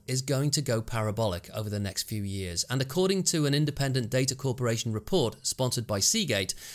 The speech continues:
data growth is going to increase from thirty-three zettabytes in early two thousand and nineteen to a hundred and seventy-five zettabytes in two thousand and seventy-five. That's a seventy-one percent growth rate over the next six years, and all this data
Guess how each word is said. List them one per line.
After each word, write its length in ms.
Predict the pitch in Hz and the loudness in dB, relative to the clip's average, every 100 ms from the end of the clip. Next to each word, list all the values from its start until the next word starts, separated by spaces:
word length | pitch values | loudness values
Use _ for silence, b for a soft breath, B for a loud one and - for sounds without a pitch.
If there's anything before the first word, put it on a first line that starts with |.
| B - | B 2
data 280 | 156 196 185 | 4 4 4
growth 340 | 196 180 180 - | 4 4 2 0
is 120 | 165 | 2
going 240 | 151 147 | 4 4
to 120 | 147 | 4
increase 360 | 175 156 107 110 | 2 0 0 0
from 180 | - 107 | 0 -2
thirty-three 560 | - 180 202 185 185 | 2 2 2 2 0
zettabytes 560 | 147 123 107 104 104 - | 2 2 0 2 2 0
in 80 | 107 | 0
early 200 | 107 110 | -2 -2
two 140 | - | -2
thousand 300 | 107 104 104 | -2 -2 -2
and 80 | 107 | -2
nineteen 460 | 107 107 - 92 92 | -2 -2 -2 -4 -2
to 160 | - | -4
a 40 | 101 | -2
hundred 300 | - 185 185 | -2 0 2
and 100 | 170 | 2
seventy-five 640 | - 151 143 - 180 175 | 2 2 0 0 0 2
zettabytes 520 | 117 98 92 104 - | 0 0 -2 -2 -2
in 60 | 113 | -2
two 180 | - 117 | -2 -2
thousand 320 | 104 101 107 | -2 -2 0
and 100 | 107 | 0
seventy-five. 1040 | - 104 98 - 143 117 - - - - - | -2 -2 -6 -2 0 2 -2 -6 -14 -8 -2
That's 220 | 151 - | 0 2
a 180 | 139 135 | 2 2
seventy-one 560 | 135 190 170 165 151 139 | 2 2 4 4 4 2
percent 340 | 127 - 123 | 0 0 0
growth 340 | - 113 110 - | 2 0 0 -2
rate 160 | 98 | -4
over 160 | 98 95 | -2 -4
the 80 | 98 | -4
next 220 | 95 - | -4 -2
six 220 | 92 - | -4 -4
years, 380 | 110 92 85 - b b | -4 -4 -4 -6 b b
and 120 | 117 - | -6 0
all 200 | 156 175 | 2 4
this 140 | 180 | 2
data 440 | - 110 104 107 | 2 0 0 -2